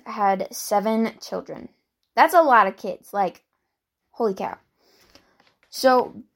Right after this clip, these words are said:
Betty was eight, Alice was seven, Susie six, Doreen five, Vanessa four, Diane three, and James two.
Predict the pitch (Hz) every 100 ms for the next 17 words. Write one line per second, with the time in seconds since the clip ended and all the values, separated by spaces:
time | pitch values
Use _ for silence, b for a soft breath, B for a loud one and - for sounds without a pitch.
0 | - 240 302 311 285 240 - 185 170 -
1 | b b b _ 202 202 214 - - 196
2 | - 214 214 233 240 285 _ - - 226
3 | 202 190 190 - 254 254 - - - -
4 | - 208 202 202 208 220 226 - - -
5 | 214 220 233 233 - 294 202 196 196 -
6 | 185 _ - 220 233 247 277 b b b
7 | b - 214 220 226 233 240 - 220 240
8 | 254 - 185 190 196 196 196 202 - -
9 | - - -